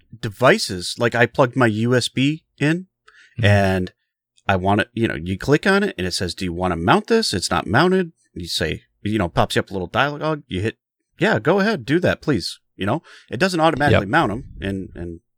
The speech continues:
Speaker 1: splat 'em all over the place. Let's, you know, gives you
Speaker 2: Like,
Speaker 1: a little
Speaker 2: like Mac
Speaker 1: notification.
Speaker 2: O S.
Speaker 1: But it wasn't,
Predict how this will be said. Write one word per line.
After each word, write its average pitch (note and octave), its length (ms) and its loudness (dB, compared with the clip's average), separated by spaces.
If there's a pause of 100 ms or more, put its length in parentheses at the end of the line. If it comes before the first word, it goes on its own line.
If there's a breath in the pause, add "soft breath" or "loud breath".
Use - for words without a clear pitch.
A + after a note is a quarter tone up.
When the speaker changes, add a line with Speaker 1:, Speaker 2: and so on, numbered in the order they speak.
Speaker 1:
splat A#2+ 400 2
'em G#2+ 120 -2
all G#2 180 0
over B2+ 180 -2
the F2+ 60 -10
place. F2 340 -8 (460 soft breath)
Let's, F#2 340 -6
you D#2+ 220 -10
know, F2+ 60 -2
gives A#2 240 -2
you C3 60 4
Speaker 2:
Like, G#2+ 80 4
Speaker 1:
a - 20 2
little B2 140 2
Speaker 2:
like A#2 200 2
Mac A2+ 140 2
Speaker 1:
notification. G3 220 2
Speaker 2:
O - 20 2
S. - 260 -6
Speaker 1:
But C#3 100 2
it C#3+ 120 2
wasn't, D4 300 2